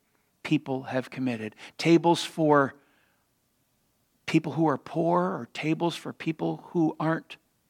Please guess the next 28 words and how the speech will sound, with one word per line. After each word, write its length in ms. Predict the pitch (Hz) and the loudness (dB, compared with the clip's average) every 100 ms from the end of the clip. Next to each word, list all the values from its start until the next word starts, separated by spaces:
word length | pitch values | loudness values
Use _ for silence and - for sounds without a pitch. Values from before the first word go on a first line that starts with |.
| _ | _
poor. 420 | - 113 117 113 _ _ _ _ _ _ _ _ _ _ _ _ _ _ _ _ _ _ _ _ _ _ _ _ _ _ _ _ _ _ - - | -12 -8 -8 -12 _ _ _ _ _ _ _ _ _ _ _ _ _ _ _ _ _ _ _ _ _ _ _ _ _ _ _ _ _ _ -14 -6
A 60 | |
preacher 400 | 151 180 175 170 | 0 2 2 0
friend 440 | - - 143 135 139 | -4 -2 0 0 -2
of 140 | 131 | -2
mine 520 | 127 123 120 123 131 - _ _ _ - - | 0 2 2 0 -2 -8 _ _ _ -20 -8
tells 300 | - 156 151 | 0 2 2
the 60 | 135 | -4
story 420 | - 156 143 147 | -2 2 4 6
about 360 | 139 135 131 - - - - | 6 8 6 4 -20 -20 2
how 160 | 151 | 4
one 340 | 147 160 170 170 | 6 6 4 8
day, 400 | 165 156 143 - - | 8 10 6 0 2
uh, 160 | 147 | 2
during 340 | 147 175 175 160 | 4 4 6 6
a 80 | 143 | 6
welcome 580 | 151 165 175 170 147 | 10 10 8 4 0
time 360 | 139 131 135 135 | 0 0 2 2
that 160 | 131 - | 2 4
they 180 | 160 | 6
had 340 | 160 127 127 127 | 6 4 2 2
in, 220 | 123 127 - | 2 2 2
in 120 | 139 | 2
the 80 | 131 | 4
middle 280 | 151 151 | 4 4
of 120 | 135 123 | 2 2
their 180 | 135 | 0
service, 640 | 131 - 143 113 113 - | 0 0 2 2 -2 -4